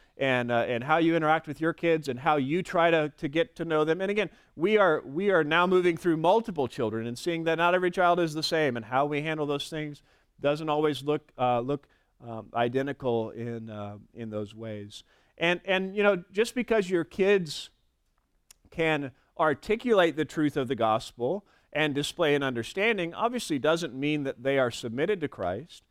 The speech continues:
So it, we want to work through the response that we should see, but we also have to be careful not to hold our kids to such a high standard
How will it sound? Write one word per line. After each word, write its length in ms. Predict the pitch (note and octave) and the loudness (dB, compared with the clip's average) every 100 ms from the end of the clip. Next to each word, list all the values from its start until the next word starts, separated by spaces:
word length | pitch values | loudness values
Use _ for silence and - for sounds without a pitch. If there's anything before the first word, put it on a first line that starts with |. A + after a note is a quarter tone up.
| _ _ _ | _ _ _
So 380 | - F3 E3 F3 | -4 2 2 2
it, 260 | F3 E3+ D3+ | -2 -4 -2
we 140 | D3+ | 0
want 280 | D#3 D#3+ F#3+ | 2 2 2
to 60 | A3 | 2
work 320 | D3+ C#3+ - | 2 0 -4
through 380 | - C#3 B2+ A2+ | -4 0 0 0
the 140 | B2+ | -2
response 920 | A#2+ A#2+ - - C3 C3 D3+ G3 - | -4 -4 -6 -6 0 2 2 0 -6
that 240 | D3 A#2 - | -4 -4 -4
we 140 | A#2+ | -10
should 240 | - G#2+ | -10 -12
see, 420 | - - C#3+ F3+ - _ _ _ | -10 -6 -4 -4 -8 _ _ _
but 160 | D3 F#3 | -2 2
we 120 | F#3+ | 4
also 320 | G3+ A3 - | 2 2 0
have 160 | G#3 G3+ | 0 0
to 80 | F#3+ | -4
be 120 | F3+ | -6
careful 640 | F3+ F3+ G#3 - B2+ C3 _ _ - | -2 -2 -2 0 0 0 _ _ -8
not 400 | C3+ E3+ G3 - | 2 2 2 0
to 140 | F#3+ | 0
hold 300 | E3 F3 F3+ | 2 2 4
our 160 | E3 C#3+ | 4 2
kids 480 | - E3 D3 D3 | 2 2 2 -4
to 220 | - D3+ C#3+ | -6 -2 -2
such 420 | - D#3+ F3+ G#3 | 0 0 0 0
a 100 | E3+ | 0
high 260 | E3 D#3+ D#3 | 2 2 2
standard 800 | - D#3 D3 E3 B2+ G2+ C3 | -2 -4 -2 -2 -4 -4 -6